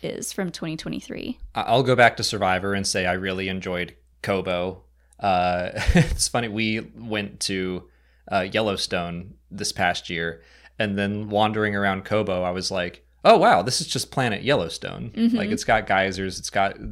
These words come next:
Speaker 2: pools, but they also ha-, had that, like, interesting material. There was, like, tar you could fall in, the Kobo Matter.
Speaker 1: Mm-hmm.
Speaker 2: Uh, that was just a fun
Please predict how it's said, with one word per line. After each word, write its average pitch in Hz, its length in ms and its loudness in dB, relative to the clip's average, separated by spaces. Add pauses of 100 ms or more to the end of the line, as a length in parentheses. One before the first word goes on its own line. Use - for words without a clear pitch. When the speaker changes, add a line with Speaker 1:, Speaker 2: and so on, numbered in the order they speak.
(140)
Speaker 2:
pools, 98 460 -2
but - 280 -2 (320)
they 120 140 4
also 95 640 2 (480)
ha-, 117 80 -4 (140)
had 98 240 4
that, - 260 0
like, 92 300 -4
interesting 98 720 -6 (100)
material. 120 800 0
There 110 120 0
was, 110 100 -2
like, 117 180 0
tar 107 280 4
you 107 120 0
could 98 200 -6
fall 101 340 4
in, 98 560 -2
the 117 140 -4
Kobo 107 400 2
Matter. 98 640 2
Speaker 1:
Mm-hmm. 170 400 -6
Speaker 2:
Uh, 98 220 0 (340)
that 185 120 6
was 160 120 0
just 151 160 -2
a - 40 -4
fun 117 440 -2